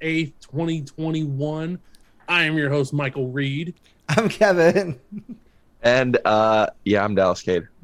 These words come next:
Speaker 3: Hi, everyone.
Speaker 2: Hey, buddy.
Speaker 1: Wa-, Walter, I'll let you introduce yourself. I, you're so used to having us, uh,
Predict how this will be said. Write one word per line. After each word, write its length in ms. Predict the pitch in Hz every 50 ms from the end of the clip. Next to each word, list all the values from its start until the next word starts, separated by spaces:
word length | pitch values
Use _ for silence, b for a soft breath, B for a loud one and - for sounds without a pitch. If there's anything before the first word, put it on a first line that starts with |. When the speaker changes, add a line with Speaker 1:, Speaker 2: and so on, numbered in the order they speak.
| -
Speaker 3:
Hi, 80 | - 110
everyone. 380 | 104 95 98 98 98 101 104 - _ _ _ _ _ _ _ b b b b _ _ _ _ -
Speaker 2:
Hey, 80 | 285
buddy. 320 | - - - 71 - - _ -
Speaker 1:
Wa-, 160 | 143 156 143 - _ - 143
Walter, 400 | 160 185 202 208 220 214 214 180
I'll 100 | 180 185
let 180 | 202 190 -
you 80 | 208 202
introduce 400 | 196 190 190 175 185 196 185 -
yourself. 380 | 190 160 - 190 190 160 127
I, 120 | 135 139 147
you're 240 | 156 156 160 165 139
so 160 | - 208 208
used 220 | 208 202 208 - -
to 40 |
having 220 | 175 180 165 160 156
us, 240 | 151 156 160 - 165
uh, 160 | 175 185